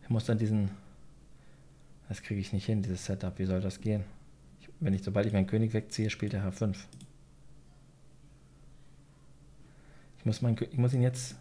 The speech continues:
zwingen, nach vorne zu gehen. So, jetzt ist er schon da in der Nähe.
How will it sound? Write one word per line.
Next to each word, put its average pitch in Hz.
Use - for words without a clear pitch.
zwingen, 127
nach 120
vorne 104
zu 98
gehen. 98
So, -
jetzt 98
ist 104
er 123
schon 120
da 120
in -
der 120
Nähe. 113